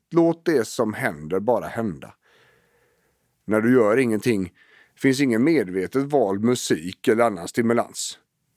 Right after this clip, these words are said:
Gör absolut ingenting. Bara stå eller sitt och dumglo. Det kommer kännas jävligt skevt i början, men lita på mig. Det här är grejer som fungerar på riktigt.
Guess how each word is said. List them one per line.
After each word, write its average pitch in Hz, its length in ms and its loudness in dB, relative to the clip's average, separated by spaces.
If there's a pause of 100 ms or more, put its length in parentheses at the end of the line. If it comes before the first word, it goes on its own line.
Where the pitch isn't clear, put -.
(300)
Gör 202 260 4
absolut 202 480 2
ingenting. 190 480 0 (440)
Bara 170 300 6
stå 202 480 2
eller 190 120 0
sitt - 420 -4
och 143 60 4
dumglo. 123 840 0 (880)
Det 123 100 2
kommer 147 240 4
kännas 127 360 0
jävligt 135 440 0
skevt 98 420 0
i 110 60 2
början, 113 480 2 (460)
men 117 220 2
lita 160 260 4
på 160 100 -4
mig. - 280 -2 (480)
Det 107 80 -2
här 147 280 4
är 127 140 4
grejer 107 360 0
som 90 260 -6
fungerar 104 540 -4
på 98 140 -10
riktigt. - 460 -12